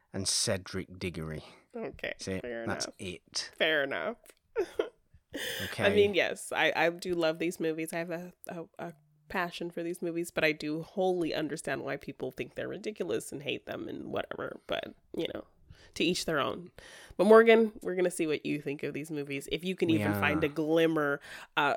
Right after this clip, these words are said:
Speaker 2: vampire glittering glimmer of something that you can enjoy <laughs> in these movies.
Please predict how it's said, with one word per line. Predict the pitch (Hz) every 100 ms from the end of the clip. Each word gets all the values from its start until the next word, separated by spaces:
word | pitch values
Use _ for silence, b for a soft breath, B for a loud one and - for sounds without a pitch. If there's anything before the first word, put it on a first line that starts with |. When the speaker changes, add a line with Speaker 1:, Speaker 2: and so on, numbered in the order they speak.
| 185
Speaker 2:
vampire | 185 190 185 185 190 175 165 160 -
glittering | 175 170 170 175 165 156 156
glimmer | 160 165 170 143 139 139 - B B
of | 156 147 -
something | 165 156 147 147
that | -
you | 143 135
can | 147
enjoy | 139 170 - -
<laughs> |
in | 208 202 - - - - - -
these | 554 - 508
movies. | 453 523 508 587 - - _ - 466